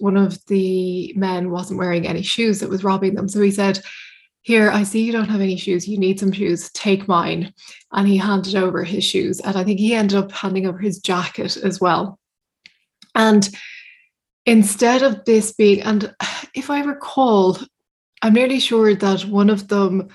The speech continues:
was trained in martial arts, so they probably could have fought off the attackers successfully. But the point being that not only did he willingly hand over. Most of us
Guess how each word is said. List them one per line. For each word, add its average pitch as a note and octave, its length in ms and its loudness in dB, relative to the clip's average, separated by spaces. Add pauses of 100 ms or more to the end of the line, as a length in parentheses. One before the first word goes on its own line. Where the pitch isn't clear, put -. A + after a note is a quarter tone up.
(340)
was G3 220 -2
trained G#3 320 0
in F#3 100 0
martial F3+ 380 -6
arts, G#3+ 320 0 (260)
so A3 120 2
they G#3 100 6
probably A3 320 0
could - 320 0
have G3+ 240 2
fought G3 420 -2
off F3+ 420 -2
the F#3 200 0
attackers F#3+ 840 -4
successfully. F3 680 -2
But G3+ 260 0 (1500)
the A#3+ 100 2
point B3+ 460 0
being F#3+ 520 4
that G3 420 2 (500)
not A#3 280 0
only G#3 680 0 (520)
did G3+ 240 4
he F#3+ 640 0 (500)
willingly G#3 680 2
hand F#3+ 340 -4
over. F3+ 320 -4
Most F#3+ 340 -2
of G3+ 140 0
us F#3 320 -4